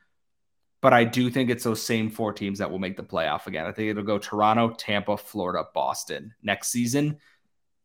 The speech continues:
And Laura, I'm curious who you think will be in the, how you would order your top half of the Atlantic next year.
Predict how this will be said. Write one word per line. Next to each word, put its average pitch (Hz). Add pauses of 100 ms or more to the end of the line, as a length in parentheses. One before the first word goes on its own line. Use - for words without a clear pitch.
(140)
And 107 (560)
Laura, 143
I'm 131
curious 143
who 135
you 120
think 117
will 104
be 107
in 101
the, 101
how 117
you 117
would 110
order 107
your 101
top 98
half 98
of 104
the 98
Atlantic 92
next -
year. 62